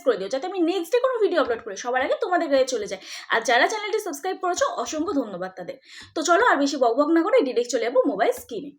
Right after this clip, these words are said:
তো দেখো, ডাইরেক্ট আমি চলে এলাম মোবাইল স্ক্রিনে, ঠিক আছে? এবার এখানে এই যে প্লাস আইকন, এই প্লাস আইকনে তোমরা ক্লিক করবে, দেখে নাও। ওকে,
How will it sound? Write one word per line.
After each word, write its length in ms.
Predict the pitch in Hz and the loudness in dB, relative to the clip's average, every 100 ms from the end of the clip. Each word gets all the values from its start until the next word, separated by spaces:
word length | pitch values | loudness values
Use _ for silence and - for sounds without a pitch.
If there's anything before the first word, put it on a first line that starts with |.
| _ _ - | _ _ 2
তো 160 | 349 | 4
দেখো, 260 | 320 311 240 | 6 4 2
ডাইরেক্ট 340 | 214 285 320 | 4 4 6
আমি 160 | 339 339 | 4 4
চলে 280 | 330 294 311 | 4 8 8
এলাম 160 | 339 | 8
মোবাইল 280 | 294 254 254 | 8 10 8
স্ক্রিনে, 300 | 262 208 180 | 6 -2 -2
ঠিক 120 | 285 | 4
আছে? 160 | 349 415 - | 4 4 6
এবার 220 | 254 320 | 8 8
এখানে 240 | 302 302 | 8 8
এই 60 | 311 | 6
যে 100 | 415 | 6
প্লাস 420 | - 285 269 302 | 4 6 6 6
আইকন, 280 | 208 - 160 - | 4 2 -6 2
এই 160 | 320 | 2
প্লাস 340 | 392 269 247 302 | 6 8 8 6
আইকনে 280 | 294 311 | 6 6
তোমরা 200 | 311 302 | 4 6
ক্লিক 260 | 403 240 226 | 6 6 4
করবে, 240 | 196 170 | 4 2
দেখে 220 | 190 233 226 | 4 4 2
নাও। 120 | 160 - _ _ _ _ _ _ _ _ _ _ _ _ _ _ _ _ _ _ _ _ _ _ _ _ _ _ _ _ _ _ _ _ _ _ _ _ _ _ _ _ _ _ _ - | -2 -8 _ _ _ _ _ _ _ _ _ _ _ _ _ _ _ _ _ _ _ _ _ _ _ _ _ _ _ _ _ _ _ _ _ _ _ _ _ _ _ _ _ _ _ -10
ওকে, 240 | - 190 | -8 -8